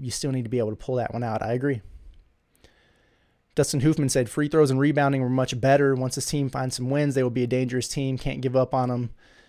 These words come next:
uh, and expect them to produce."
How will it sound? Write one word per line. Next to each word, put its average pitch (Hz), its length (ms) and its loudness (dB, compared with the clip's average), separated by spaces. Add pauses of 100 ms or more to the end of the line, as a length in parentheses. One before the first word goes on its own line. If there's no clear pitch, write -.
(140)
uh, 58 480 -4 (1000)
and 135 120 -2
expect 131 360 0
them 127 160 0
to 131 100 -6
produce." 123 500 0